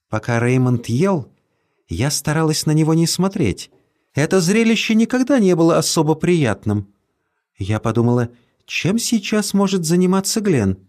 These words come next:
Интересно, ее когда-нибудь можно будет взять с собой, чтобы она сидела на высоком стуле вместе с нами за столом?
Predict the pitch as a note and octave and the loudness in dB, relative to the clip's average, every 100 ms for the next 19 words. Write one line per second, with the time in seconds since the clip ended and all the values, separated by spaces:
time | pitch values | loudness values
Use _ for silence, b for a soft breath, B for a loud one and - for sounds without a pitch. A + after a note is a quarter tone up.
0 | _ _ _ G#3+ C4 A#3+ C3 - F#2 - | _ _ _ -4 0 0 -2 -4 -8 -8
1 | _ _ _ - C#3+ F#3 F#3 E3 F#3 F3+ | _ _ _ -2 2 2 2 0 2 2
2 | F3 F#3 C#4 C4+ A#3+ F#3 F#3 D#3+ D3+ F#3+ | 2 2 0 0 0 2 0 0 0 0
3 | G3 - F3 E3 F#3 C4+ B B - G3+ | 0 -2 -2 0 2 0 B B -6 0
4 | F#3 F#3+ A3 - G3 G#3 G3+ F#3 F3+ F3+ | 2 2 2 0 2 4 4 4 2 2
5 | G3 G3 F3+ - - A3 A3 F#3+ F3+ F#3 | 0 0 -2 -2 0 2 4 2 2 0
6 | F3 - G3 G3 F3+ F3+ - E3+ A2+ G2 | 0 0 2 2 0 -2 0 2 2 0
7 | - | -4